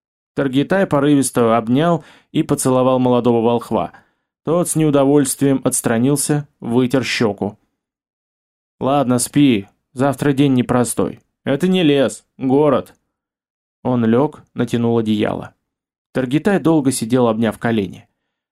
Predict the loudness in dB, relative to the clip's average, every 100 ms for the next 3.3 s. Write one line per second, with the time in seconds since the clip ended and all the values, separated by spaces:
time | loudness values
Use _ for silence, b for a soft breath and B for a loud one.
0 | _ -4 -4 0 0 2 2 0 -2 0
1 | 0 0 0 -2 -2 -2 -2 0 0 0
2 | 0 0 2 0 0 0 0 2 2 2
3 | 0 -6